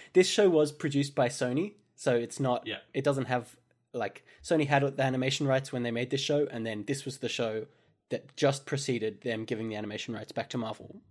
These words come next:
Speaker 1: the way I understand it. So this has no,
Speaker 2: Okay.
Speaker 1: it doesn't even have the X-Men, which is crazy because I assume Sony had the rights <laughs> for them at the time.
Speaker 2: <laughs>
Speaker 1: But no, it's just Spidey and his kind of posse, um, which is great. This show, actually,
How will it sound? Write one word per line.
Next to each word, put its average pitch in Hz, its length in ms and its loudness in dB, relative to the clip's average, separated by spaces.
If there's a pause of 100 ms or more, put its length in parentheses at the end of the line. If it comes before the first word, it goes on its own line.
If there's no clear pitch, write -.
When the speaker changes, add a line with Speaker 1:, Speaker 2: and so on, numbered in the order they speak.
Speaker 1:
the 127 100 -4
way 107 100 -8
I 104 80 -16
understand - 400 -12
it. - 100 -16 (300)
So 139 320 6 (140)
this 156 360 0
has 139 220 2
no, 127 140 2
Speaker 2:
Okay. 123 120 -4
Speaker 1:
it 135 60 0
doesn't 151 220 2
even 135 100 2
have 135 160 2
the - 140 -6
X-Men, 123 540 -2
which 127 140 -6
is 135 120 -8
crazy 131 260 2
because 135 300 -6
I 120 60 -4
assume 135 280 0
Sony 120 300 -4
had 117 160 -4
the 117 100 -4
rights 113 240 -4
<laughs> - 80 -8
for 139 140 0
them 143 260 -4 (200)
at 139 120 -12
the 131 60 -6
time. 165 480 -6
Speaker 2:
<laughs> - 40 -20 (500)
Speaker 1:
But 202 100 6
no, 180 80 10
it's 127 180 2
just - 260 2
Spidey 135 320 6
and 113 80 0
his 117 300 -4
kind - 200 -8
of - 200 -16
posse, 101 420 -14 (220)
um, 107 320 -8
which 143 160 -6
is 156 60 -6
great. - 240 2 (440)
This 190 240 4
show, 233 280 8 (360)
actually, 185 420 4